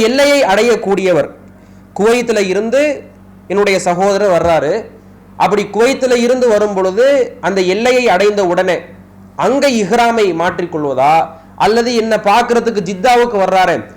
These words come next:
ஜித்தாவுல இருந்து தான் நாங்க உம்ராவுக்கு போக போறோம், உம்ராவுக்கு ஜித்தாவுல இருந்து போகும் பொழுது ஜித்தா அப்படிங்கிற அந்த பகுதியில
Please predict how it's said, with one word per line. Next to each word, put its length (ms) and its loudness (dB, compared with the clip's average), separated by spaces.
ஜித்தாவுல 580 2
இருந்து 280 0
தான் 120 0
நாங்க 200 2
உம்ராவுக்கு 460 2
போக 240 2
போறோம், 320 0
உம்ராவுக்கு 640 2
ஜித்தாவுல 440 2
இருந்து 280 0
போகும் 320 -2
பொழுது 420 0
ஜித்தா 340 0
அப்படிங்கிற 380 2
அந்த 300 0
பகுதியில 580 0